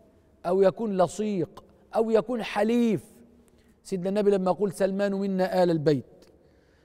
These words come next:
لما، آه، يعني يكون واحد من الموالي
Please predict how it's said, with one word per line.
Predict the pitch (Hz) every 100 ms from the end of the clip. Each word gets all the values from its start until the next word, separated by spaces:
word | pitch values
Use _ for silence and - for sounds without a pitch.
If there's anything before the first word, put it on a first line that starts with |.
| -
لما، | 175 220 214 208 202 202 202 - - - -
آه، | 165 180 180
يعني | 185 190 185 180 180
يكون | 175 226 220
واحد | 202 208 180
من | 180
الموالي | 185 185 185 208 208 196 170